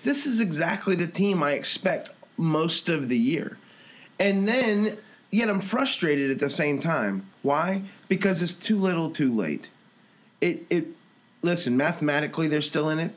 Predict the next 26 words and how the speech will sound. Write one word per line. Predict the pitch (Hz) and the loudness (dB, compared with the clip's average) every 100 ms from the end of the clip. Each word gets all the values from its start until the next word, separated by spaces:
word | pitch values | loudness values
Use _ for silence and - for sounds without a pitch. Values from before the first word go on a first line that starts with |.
| - | -4
but | 269 | -2
it's | - | -2
pretty | - 427 320 | -4 -2 2
much | 233 220 196 | 2 2 -2
it's | 175 | -2
too | 226 | -2
little, | 175 135 127 | 0 0 0
too | 131 107 | -2 -2
late. | 92 78 - _ _ _ - 131 | 0 -4 -8 _ _ _ -20 -4
That | 143 160 202 - | 0 0 0 -4
is | 127 | -4
annoying | 123 120 120 123 170 202 220 139 | 0 0 0 0 0 -2 -2 -4
and | 135 | -6
frustrating. | - - - 107 92 82 82 - - _ _ _ _ _ - - | -8 -6 -4 -2 -2 -2 -6 -10 -20 _ _ _ _ _ -18 -4
Um, | 131 127 120 110 - - - - - - | 0 2 2 -2 -4 -20 -20 -20 -12 0
but | 170 - - | 0 0 -2
I | 120 | 0
re-, | 135 147 - - - | 2 0 -4 -16 -4
you | 143 | 0
know, | 120 - | 0 -2
look | 139 160 165 | 0 -2 0
on | 156 143 | 0 2
the, | 127 120 120 - | 2 0 -4 -4
on | 123 | 0
the | 123 | 2
upside. | 120 - - - 55 | 0 -2 -6 -4 -6